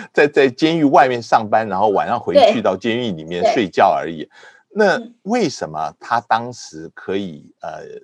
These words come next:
Speaker 1: 有这么轻的这个罪，然后后来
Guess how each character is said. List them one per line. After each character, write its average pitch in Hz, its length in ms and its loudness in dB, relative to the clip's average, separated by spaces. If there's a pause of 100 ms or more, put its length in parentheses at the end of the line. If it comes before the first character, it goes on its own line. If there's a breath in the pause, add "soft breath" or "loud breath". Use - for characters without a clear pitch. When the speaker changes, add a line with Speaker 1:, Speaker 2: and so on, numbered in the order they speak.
(140)
Speaker 1:
有 165 220 -14
这 170 120 -4
么 113 140 -4
轻 117 420 -10
的 90 160 -4
这 80 160 -14
个 78 120 -14
罪， 90 340 -6
然 98 100 -4
后 117 60 -2
后 226 300 -2
来 71 340 -8